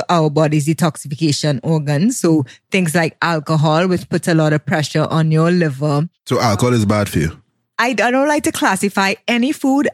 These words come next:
Speaker 1: as good or bad. Alcohol in excess is not good for your body.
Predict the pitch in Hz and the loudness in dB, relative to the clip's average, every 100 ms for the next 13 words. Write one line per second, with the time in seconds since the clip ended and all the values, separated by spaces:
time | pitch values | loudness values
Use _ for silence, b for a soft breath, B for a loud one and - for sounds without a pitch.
0 | 190 196 165 202 190 202 - _ 190 165 | -2 -2 -2 0 2 0 -4 _ -2 0
1 | 151 139 - - B B 190 214 214 247 | 0 -2 -4 -10 B B 0 0 2 2
2 | 247 247 220 208 185 - - 233 480 - | 2 0 2 2 0 -2 -2 0 0 -6
3 | - B B 208 180 190 180 165 190 165 | -10 B B -2 2 2 2 0 -2 0
4 | - 180 160 160 147 147 185 | 0 2 2 2 2 2 0